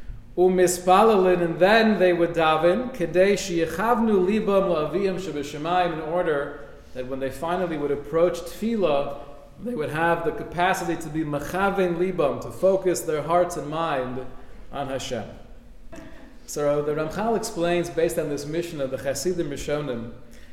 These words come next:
"Shelo yikones b'kiyum hamitzvah b'pesa pisim." We can't just walk in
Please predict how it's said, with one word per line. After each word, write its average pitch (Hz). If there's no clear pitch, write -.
"Shelo 185
yikones 202
b'kiyum 185
hamitzvah 165
b'pesa 170
pisim." 139
We 139
can't 196
just 165
walk 170
in 147